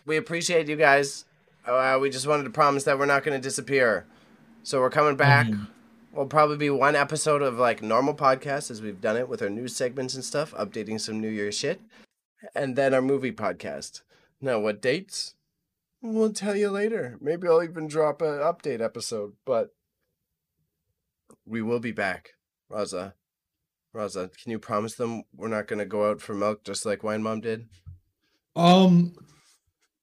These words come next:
Speaker 2: if I leave, I'll just tell him I'm not coming back. <laughs> There won't be, I'm going out, I,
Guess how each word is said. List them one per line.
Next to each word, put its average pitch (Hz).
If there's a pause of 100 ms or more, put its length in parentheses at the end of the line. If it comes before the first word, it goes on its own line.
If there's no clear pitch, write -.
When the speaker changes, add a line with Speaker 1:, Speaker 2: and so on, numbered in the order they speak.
(2500)
Speaker 2:
if 180
I 247
leave, 156 (260)
I'll 143
just 175
tell 139
him 110
I'm 131
not 131
coming 113
back. 95 (420)
<laughs> - (240)
There 202
won't 175
be, 156 (260)
I'm 151
going 156
out, 135 (260)
I, 135